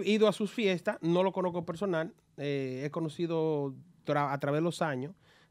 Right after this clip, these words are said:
eh, músicos que han trabajado con él. Hola, Triple X. Entonces, eh, yo no voy a, no voy a, a emitir ningún tipo de juicio porque que-, Querube es una persona que goza de un liderazgo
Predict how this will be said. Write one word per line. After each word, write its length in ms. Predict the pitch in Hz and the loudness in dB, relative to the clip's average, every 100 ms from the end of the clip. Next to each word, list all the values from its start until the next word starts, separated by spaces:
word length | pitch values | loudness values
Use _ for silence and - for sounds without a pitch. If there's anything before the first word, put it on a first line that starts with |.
| - | -8
eh, 180 | 131 120 | -6 -2
músicos 400 | 160 160 156 147 | 0 -2 -4 -4
que 80 | 151 | -4
han 80 | 143 | -2
trabajado 340 | 143 143 151 | 0 0 -2
con 180 | 185 170 | -4 -4
él. 140 | 147 - - | -6 -8 4
Hola, 180 | 151 | 6
Triple 300 | 156 165 165 | 6 6 8
X. 180 | 156 147 - - - _ | 6 4 -8 -14 -20 _
Entonces, 760 | 165 165 - 226 208 180 190 220 _ - _ _ - | -2 -2 2 4 6 4 0 -2 _ -20 _ _ -2
eh, 1080 | 170 185 175 165 160 156 139 135 123 117 - _ _ _ _ - 143 | 2 4 4 4 4 4 2 -2 -4 -6 -10 _ _ _ _ -16 -10
yo 840 | - 233 233 226 214 202 196 185 170 - _ _ _ - | 6 8 10 10 8 6 4 2 -2 -14 _ _ _ 0
no 300 | 185 202 240 | 8 12 12
voy 180 | 233 233 | 12 12
a, 200 | 214 202 | 10 8
no 180 | 196 202 | 6 8
voy 140 | 214 | 8
a, 320 | 208 196 196 185 | 8 6 4 4
a 40 | |
emitir 300 | 190 185 208 | 4 4 4
ningún 260 | 208 202 196 | 4 4 0
tipo 240 | 202 220 | 0 2
de 100 | 233 | 0
juicio 520 | 240 208 165 190 220 _ - | 0 -2 -2 -4 -6 _ -4
porque 360 | 185 175 175 | -2 0 -4
que-, 280 | - 180 170 | -2 -2 0
Querube 560 | 190 208 233 190 202 - - - _ - | 2 4 6 4 2 -4 -14 -20 _ -2
es 180 | 151 | 2
una 220 | 202 202 190 | 6 6 6
persona 260 | 180 185 | 4 4
que 140 | 170 160 | 4 4
goza 420 | 185 180 180 156 | 4 4 4 2
de 140 | 156 | 2
un 500 | 156 170 170 156 143 147 | 2 2 2 0 0 2
liderazgo 760 | 170 170 170 151 151 139 135 | 2 4 2 0 -2 -4 -6